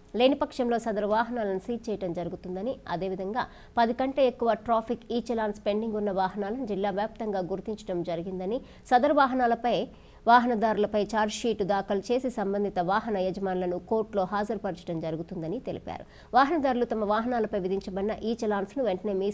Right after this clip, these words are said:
సేవ, ఈ సేవ, ఇంటర్నెట్ బ్యాంకింగ్ ద్వారా చెల్లించాలన్నారు. ప్రజలందరూ వాహనాలు నడిపేటప్పుడు ట్రాఫిక్ నియమ నిబంధనలను పాటిస్తూ పోలీస్ శాఖ వారికి సహకరించాలని కోరారు.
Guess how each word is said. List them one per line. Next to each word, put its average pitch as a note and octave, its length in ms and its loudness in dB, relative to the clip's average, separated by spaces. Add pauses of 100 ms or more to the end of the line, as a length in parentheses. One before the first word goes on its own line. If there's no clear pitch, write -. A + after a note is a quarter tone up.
సేవ, A3+ 320 -2
ఈ F#3+ 120 0
సేవ, G3+ 380 -6 (300)
ఇంటర్నెట్ B3 460 0
బ్యాంకింగ్ G3+ 360 0
ద్వారా F#3+ 220 0 (100)
చెల్లించాలన్నారు. E3 800 -6
ప్రజలందరూ G#3 580 0
వాహనాలు G3+ 440 0
నడిపేటప్పుడు F#3+ 580 -2
ట్రాఫిక్ G#3 520 -2
నియమ G3+ 180 0
నిబంధనలను A#3 460 -4
పాటిస్తూ A3 540 -4 (260)
పోలీస్ B3+ 280 2
శాఖ A#3+ 260 -4
వారికి F#3+ 260 -2
సహకరించాలని F#3+ 920 -4 (120)
కోరారు. C#3 600 -6